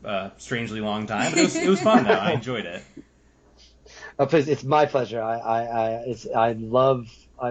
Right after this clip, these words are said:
Speaker 2: I, I, I listen to the show. I'm just honored that you guys have me on, so thanks for having me.
Speaker 1: Oh, we're honored to have you on, and obviously you mentioned, um,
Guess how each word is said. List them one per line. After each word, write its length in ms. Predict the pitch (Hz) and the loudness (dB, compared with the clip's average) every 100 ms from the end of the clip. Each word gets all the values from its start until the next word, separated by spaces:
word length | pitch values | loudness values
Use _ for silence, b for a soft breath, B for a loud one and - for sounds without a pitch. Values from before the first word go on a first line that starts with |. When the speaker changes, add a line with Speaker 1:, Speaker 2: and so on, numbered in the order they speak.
| 104 | -6
Speaker 2:
I, 100 | 110 | -8
I, 440 | 101 98 101 101 113 | -6 -6 -4 -2 -2
I 200 | 107 117 | 2 2
listen 300 | 123 127 127 | 2 0 -2
to 40 | |
the 80 | 120 | 0
show. 220 | - 123 | 2 4
I'm 140 | 113 113 | 2 0
just 140 | 110 | 0
honored 260 | 110 113 104 | 0 0 -2
that 60 | |
you 80 | 107 | -2
guys 180 | 104 101 | -2 -2
have 140 | 104 98 | -4 -6
me 140 | 98 | -6
on, 80 | 92 | -6
so 100 | 101 | -4
thanks 180 | 107 - | -2 0
for 80 | |
having 200 | 101 87 | -2 -4
me. 60 | 87 - - | -10 -14 -18
Speaker 1:
Oh, 140 | 175 | -12
we're 100 | 131 | -8
honored 220 | 117 123 123 | -6 -6 -8
to 280 | 117 120 117 - | -8 -10 -12 -10
have 180 | 131 135 | -8 -6
you 120 | 110 | -8
on, 220 | 104 104 | -8 -8
and 260 | 104 101 B B B | -8 -10 B B B
obviously 300 | 131 127 131 | -10 -8 -10
you 40 | 113 | -10
mentioned, 640 | 113 113 113 107 104 101 | -10 -12 -10 -8 -10 -10
um, 360 | 104 101 98 | -10 -8 -8